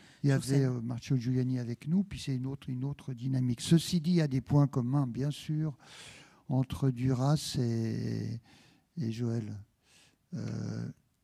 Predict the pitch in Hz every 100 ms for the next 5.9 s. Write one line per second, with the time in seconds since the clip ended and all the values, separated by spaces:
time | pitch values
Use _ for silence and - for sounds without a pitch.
0 | _ _ _ _ _ - 143 156 175 -
1 | - 165 135 160 170 165 151 127 120 -
2 | 139 139 123 131 123 123 113 120 135 165
3 | 135 117 - - 117 113 107 107 113 139
4 | 139 - 107 127 147 160 294 - - -
5 | - - - _ _ 170 117 117 117